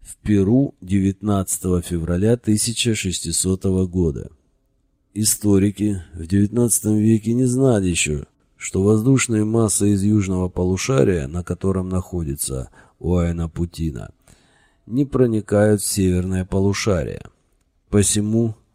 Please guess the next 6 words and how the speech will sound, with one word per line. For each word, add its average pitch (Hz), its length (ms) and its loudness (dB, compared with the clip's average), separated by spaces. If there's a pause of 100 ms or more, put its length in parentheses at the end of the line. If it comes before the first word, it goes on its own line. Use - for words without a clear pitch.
(120)
объяснение 117 800 2
причин 107 520 0
выглядит, 104 600 0
мягко 95 540 -4
говоря, 90 480 -2
неубедительно. 90 1000 -6